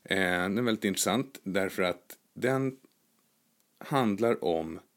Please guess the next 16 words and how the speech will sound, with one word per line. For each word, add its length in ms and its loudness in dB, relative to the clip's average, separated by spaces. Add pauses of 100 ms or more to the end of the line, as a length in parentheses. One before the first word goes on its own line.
(160)
när 760 0 (400)
vi 460 2
aktiverar 1000 0 (460)
våran 360 -4 (120)
belöningsrespons 1700 0 (320)
eller 300 0
våran 380 -2 (300)
hotrespons. 1160 -4 (140)
Det 60 -2
vill 100 2
säga 220 -4 (760)
om 200 -2
amygdala 640 0
är 40 4
aktiverad 580 -2 (260)
eller 240 -8